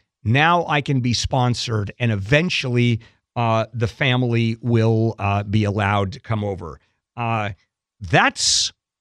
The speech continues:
sort of pie in the sky, but the thinking is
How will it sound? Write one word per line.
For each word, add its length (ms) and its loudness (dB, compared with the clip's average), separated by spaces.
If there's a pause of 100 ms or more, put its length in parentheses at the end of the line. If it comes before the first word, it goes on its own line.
(480)
sort 280 2
of 100 0
pie 360 2
in 200 2
the 80 2
sky, 680 4 (260)
but 360 4 (580)
the 80 2
thinking 760 0
is 680 0